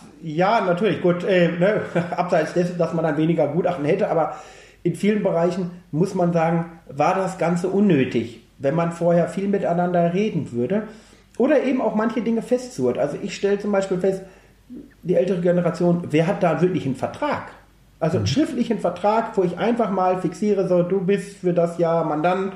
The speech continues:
Speaker 1: und im Lohnbereich zahlst du die Summe X und für die Buchhaltung nehmen wir das. Und Zusatzarbeiten werden mit einem Stundensatz von fünfzig, sechzig, achtzig, hundert Euro, also,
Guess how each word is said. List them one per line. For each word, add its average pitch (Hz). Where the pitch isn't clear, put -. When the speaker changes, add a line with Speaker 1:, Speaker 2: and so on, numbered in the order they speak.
Speaker 1:
und 190
im 175
Lohnbereich 175
zahlst 170
du 160
die 160
Summe 190
X -
und 190
für 190
die 180
Buchhaltung 185
nehmen 156
wir 147
das. -
Und 185
Zusatzarbeiten 196
werden 185
mit 185
einem 180
Stundensatz 185
von 190
fünfzig, 202
sechzig, 185
achtzig, 175
hundert 180
Euro, 165
also, 127